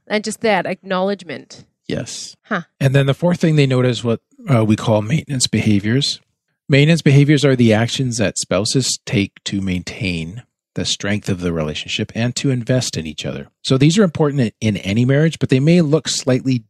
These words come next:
Speaker 2: different in shift marriages. So, for example, a spouse could leave a note or a gift around the house if you don't see each other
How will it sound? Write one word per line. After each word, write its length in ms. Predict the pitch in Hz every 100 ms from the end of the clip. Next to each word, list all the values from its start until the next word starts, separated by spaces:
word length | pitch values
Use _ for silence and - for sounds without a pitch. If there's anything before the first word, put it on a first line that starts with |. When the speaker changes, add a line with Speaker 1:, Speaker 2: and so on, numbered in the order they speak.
| -
Speaker 2:
different 420 | 120 - 104 95
in 140 | 85
shift 520 | - - 98 - -
marriages. 600 | 90 87 92 98 135 160 - -
So, 160 | - 135
for 160 | 156
example, 380 | 139 147 139 143
a 60 | 127
spouse 320 | - 131 123
could 180 | 131 113
leave 200 | 120 117
a 80 |
note 380 | 107 110 113 110
or 80 | 107
a 60 | 95
gift 340 | - 104 -
around 300 | 101 98 98
the 60 | 90
house 440 | - 90 147 -
if 100 | 90
you 60 | 104
don't 200 | 98 87
see 180 | - 101
each 240 | 104 101
other 300 | 98 113 170